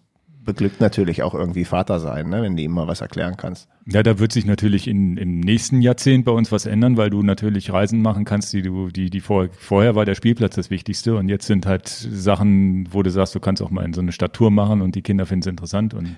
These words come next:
Speaker 1: Ja, fand ich
Speaker 2: nörgeln
Speaker 1: jetzt
Speaker 2: nicht rum,
Speaker 1: <clears throat>
Speaker 2: wann's
Speaker 1: das
Speaker 2: wieder nach Hause geht, ne?
Speaker 1: das fand ich, äh, auch sehr, sehr, ähm, wir haben das spontan gemacht, äh, mit, mit Berlin jetzt die zwei Tage, dass die auch wirklich viel Interesse hatten und nicht
Speaker 2: Ja.
Speaker 1: gelangweilt waren.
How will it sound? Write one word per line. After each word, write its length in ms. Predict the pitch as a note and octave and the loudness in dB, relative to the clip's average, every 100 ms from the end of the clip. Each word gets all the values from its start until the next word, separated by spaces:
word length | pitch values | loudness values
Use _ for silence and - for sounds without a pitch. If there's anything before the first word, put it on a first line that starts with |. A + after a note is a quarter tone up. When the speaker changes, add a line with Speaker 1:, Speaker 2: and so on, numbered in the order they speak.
| - | -2
Speaker 1:
Ja, 140 | G3+ | 0
fand 240 | F#3+ F3+ F3+ | 2 4 4
ich 60 | |
Speaker 2:
nörgeln 340 | A#2+ A#2 A2 G#2 | 6 6 4 4
Speaker 1:
jetzt 220 | G2+ - | 2 2
Speaker 2:
nicht 20 | |
rum, 260 | - D#3 G2+ | 2 4 2
Speaker 1:
<clears throat> 40 | |
Speaker 2:
wann's 120 | G#2 G#2 | 2 2
Speaker 1:
das 120 | - | 2
Speaker 2:
wieder 160 | A2 | 0
nach 120 | G2 G2+ | 2 2
Hause 240 | A#2+ A#2+ | 2 0
geht, 260 | - A#2 - | 0 -2 0
ne? 60 | |
Speaker 1:
das 100 | B2 | -2
fand 220 | - D3+ C#3+ | 0 0 0
ich, 120 | C#3 | 0
äh, 40 | B2 | 0
auch 500 | A2 A2+ - D3 - | 2 0 0 -2 0
sehr, 280 | B2 G#2 | 0 0
sehr, 380 | G2+ G#2 G2 G2 | 0 0 2 0
ähm, 300 | - F#2+ F#2+ | 0 -2 -2
wir 80 | F#2+ | -2
haben 80 | G2+ | -2
das 80 | G2+ | -2
spontan 420 | - - A2+ B2+ | -2 0 0 0
gemacht, 400 | D#3+ D#3 F#3 - | 2 0 0 -2
äh, 100 | A2+ | 0
mit, 220 | A2 G#2 | 0 -2
mit 220 | G2 G2+ | -4 -2
Berlin 320 | - G2 A#2+ D#3 | 0 0 0 0
jetzt 180 | D#3+ | -2
die 60 | D3 | -4
zwei 240 | - D3 | -2 -4
Tage, 360 | C#3+ D3 D3+ E3+ - - - - - _ _ | 0 0 0 -2 -6 -18 -20 -20 -20 _ _
dass 220 | A#2 - | -2 0
die 120 | B2+ | 0
auch 140 | F#2+ B2 | 0 0
wirklich 400 | A#2+ B2+ - - | 0 -2 -4 -16
viel 220 | - D3 | -4 -4
Interesse 460 | - A#2 E3 D3+ E2+ | -2 0 2 2 0
hatten 240 | F2 D#2 | -2 -2
und 120 | D#2 A#2 | 2 2
nicht 160 | F3 | 2
Speaker 2:
Ja. 40 | - | 0
Speaker 1:
gelangweilt 460 | A3 F#3 F2+ - | 0 0 -2 -8
waren. 220 | - - | -12 -16